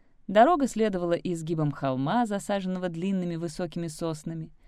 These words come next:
Небо потемнело, подул ветер, и сосны зашатались влево-вправо. Табличка с надписью "Ворна", аллея из могучих пиней,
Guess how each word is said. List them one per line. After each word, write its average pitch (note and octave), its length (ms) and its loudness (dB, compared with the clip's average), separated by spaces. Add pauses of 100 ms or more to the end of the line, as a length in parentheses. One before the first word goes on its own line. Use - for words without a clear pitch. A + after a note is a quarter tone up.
(640)
Небо C#4 260 2
потемнело, F#3 720 0
подул D#3+ 360 2
ветер, A3 580 -4 (200)
и A3+ 200 4
сосны D4 500 2
зашатались A3+ 800 0
влево-вправо. F3+ 1080 -4 (580)
Табличка E3+ 560 0
с D3+ 80 -8
надписью D#3 680 -2
"Ворна", B3+ 640 0 (320)
аллея G3+ 520 0
из F3 80 -6
могучих F3+ 540 -4
пиней, A#3 500 2